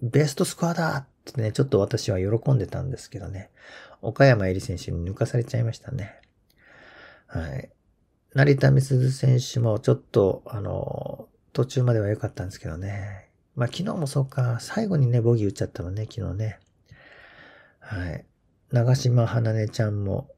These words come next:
増田ゆめのちゃんと昨日も当てたけどね。まあ、可愛い三人で、あの、頑張ってプレイしてましたけどね。あ、それからね、アマチュアのこの伊藤愛香ちゃん、今日誕生日ですね。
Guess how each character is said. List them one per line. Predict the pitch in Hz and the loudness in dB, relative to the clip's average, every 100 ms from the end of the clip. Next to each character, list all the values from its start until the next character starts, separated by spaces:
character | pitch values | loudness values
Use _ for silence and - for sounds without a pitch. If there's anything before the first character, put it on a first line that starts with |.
| _ _ _ _ | _ _ _ _
増 | - 147 151 | 0 0 2
田 | 180 175 | 4 4
ゆ | |
め | 175 | 4
の | 175 | 2
ち | 165 | 2
ゃ | 170 | 0
ん | |
と | 160 | 0
昨 | 156 | 0
日 | 160 | 2
も | 143 | 4
当 | 135 | 4
て | 135 | 2
た | 123 | 0
け | 95 | 0
ど | 90 | -4
ね。 | 104 104 104 - _ _ _ _ _ _ | -4 -4 -6 -10 _ _ _ _ _ _
ま | 135 123 | 2 2
あ、 | 117 | 0
可 | - 120 | 0 2
愛 | 123 | 2
い | 113 | 2
三 | 110 107 | -2 -2
人 | 110 98 | -2 -4
で、 | 90 - _ - _ | -6 -8 _ -20 _
あ | 95 92 | -10 -8
の、 | 82 82 82 - - - _ _ _ _ _ | -8 -8 -8 -8 -10 -16 _ _ _ _ _
頑 | 123 110 | -4 -2
張 | 101 | -2
っ | |
て | 98 | -4
プ | - | 0
レ | 110 | 2
イ | 95 | 2
し | |
て | - | -2
ま | 107 104 | -4 -6
し | |
た | - | -8
け | - | -14
ど | 87 | -12
ね。 | 104 101 _ _ _ _ _ _ _ _ _ _ | -12 -14 _ _ _ _ _ _ _ _ _ _
あ、 | 131 113 | -2 6
そ | 139 | 10
れ | 135 | 10
か | 135 | 10
ら | 127 120 | 8 8
ね、 | 117 98 - | 6 2 2
ア | 123 | 4
マ | 131 | 6
チ | 131 | 6
ュ | 123 | 4
ア | |
の | 113 | 4
こ | 120 | 2
の | 113 104 | 2 0
伊 | - | 0
藤 | 135 139 123 | 6 8 10
愛 | 127 123 | 8 6
香 | 95 | 0
ち | - | -2
ゃ | 82 | -6
ん、 | 78 _ - | -8 _ 0
今 | 110 | 0
日 | 107 | 0
誕 | 113 | 0
生 | 107 | 0
日 | |
で | 80 | -2
す | - | -6
ね。 | 101 92 90 92 | -8 -6 -8 -12